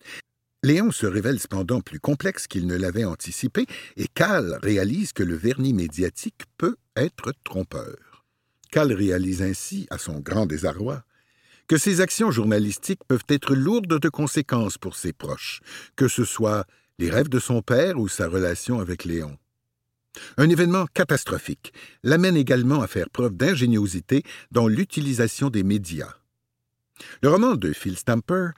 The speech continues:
présente des personnages engageants et une incursion surprenante entre deux pôles inhabituels mais fort bien développés, conquête spatiale et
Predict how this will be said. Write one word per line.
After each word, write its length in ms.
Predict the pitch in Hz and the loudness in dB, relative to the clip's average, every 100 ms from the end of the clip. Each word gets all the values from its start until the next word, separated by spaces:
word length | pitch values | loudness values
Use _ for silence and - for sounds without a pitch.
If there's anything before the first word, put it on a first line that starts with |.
| - _ _ _ _ | -16 _ _ _ _
présente 480 | - 190 165 226 - | 0 2 2 0 -2
des 120 | 101 | -4
personnages 640 | - 175 - 139 135 104 | -2 -2 0 0 2 0
engageants 480 | 127 139 117 107 123 - - _ | 0 2 2 2 -2 -6 -20 _
et 140 | 185 - | -2 2
une 200 | 117 120 | 4 4
incursion 600 | 220 - 143 - 135 92 | 4 0 -2 0 0 0
surprenante 720 | - - - 139 135 160 143 | -2 -4 2 2 4 2 0
entre 260 | 110 - 82 | -4 -2 -2
deux 240 | 82 190 | 2 0
pôles 300 | - 113 98 | 2 0 2
inhabituels 640 | 190 135 101 - 104 143 139 | 2 2 0 -2 2 4 6
mais 220 | 135 120 | 4 4
fort 260 | - 104 85 | 2 0 0
bien 220 | 90 80 | -2 -2
développés, 540 | 82 87 104 - 214 - _ _ _ _ _ | -2 -2 -2 -2 -2 -6 _ _ _ _ _
conquête 320 | 185 226 180 | -2 2 -2
spatiale 680 | - 156 - 170 180 180 165 _ _ _ | 0 -2 0 -4 -4 -8 -14 _ _ _
et 100 | - | -8